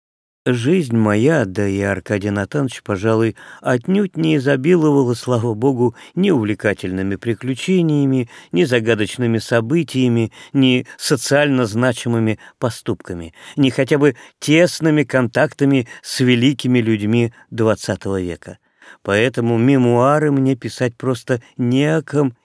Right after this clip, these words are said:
и не о чем. И комментарии эти суть не более чем по возможности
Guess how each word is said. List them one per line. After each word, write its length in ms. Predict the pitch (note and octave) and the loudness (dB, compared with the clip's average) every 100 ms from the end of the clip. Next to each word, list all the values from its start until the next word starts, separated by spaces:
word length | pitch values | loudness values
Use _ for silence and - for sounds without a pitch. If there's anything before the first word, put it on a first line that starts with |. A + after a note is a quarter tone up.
| - | -8
и 180 | A#2+ C3 | 0 2
не 200 | A#2+ A#2+ | 4 4
о 160 | G#2 | 2
чем. 320 | F#2 - F#2+ - - - - | -2 -10 -16 -18 -20 -16 -4
И 160 | A#2+ | -4
комментарии 720 | - A#2+ A#2+ A#2 D3+ E3+ D3 C3+ | 0 2 2 2 2 2 2 0
эти 460 | B2+ A2+ - F2+ - - - | 0 -4 -6 -14 -16 -20 -20
суть 340 | - - F#3 F3 | -8 -4 -2 2
не 120 | E3+ | 2
более 380 | E3 G3+ F3+ D#3+ | 2 4 4 2
чем 360 | - F3 E3 | 0 0 0
по 200 | - F3 | 0 0
возможности 1000 | C3+ C3+ B2+ E3 F3+ D#3 D#3+ - D#3+ D3 | 0 0 0 0 0 -2 -4 -4 -2 -2